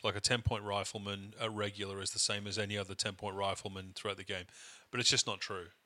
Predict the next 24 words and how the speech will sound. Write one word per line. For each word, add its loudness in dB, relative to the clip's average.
Every 6
new 2
army 4
that -4
you -2
play 2
has 0
a -2
different 0
set 4
of -2
rules, 0
that 2
has -2
a -6
different 0
set 4
of -6
mechanics, -4
and -10
it -4
just 6
takes 2
time, -4